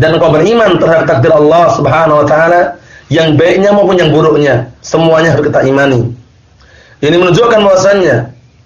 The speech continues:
beriman terhadap takdir adalah perkara yang sangat ditekankan. Oleh karena itu, kalau kita telusuri dalam hadis ini, nah, yang, nah, barakallahu fikum,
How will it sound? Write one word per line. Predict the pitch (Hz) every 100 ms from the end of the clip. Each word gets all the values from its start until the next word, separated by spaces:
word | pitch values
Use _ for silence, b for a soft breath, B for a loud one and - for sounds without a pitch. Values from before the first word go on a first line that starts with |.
| _ _ -
beriman | 147 175 208 202
terhadap | 180 175
takdir | 175 120 143 196
adalah | 185 170 160
perkara | 156 175 175
yang | 156
sangat | 170 180 220 214 170
ditekankan. | 180 170 151 135
Oleh | 131 170 175
karena | 175 180 185
itu, | 220 226 226 - _ b b b b
kalau | 151 160
kita | 170 175
telusuri | 180 202 214
dalam | 202 180
hadis | 175 165 180
ini, | 175 190 - - _ _ _ - 131
nah, | 139 147 170 175
yang, | 160 165 165 147 123 - - b b b b b b b b b _
nah, | 147 160 160
barakallahu | 185 180 175 160
fikum, | 196 208 190 175 -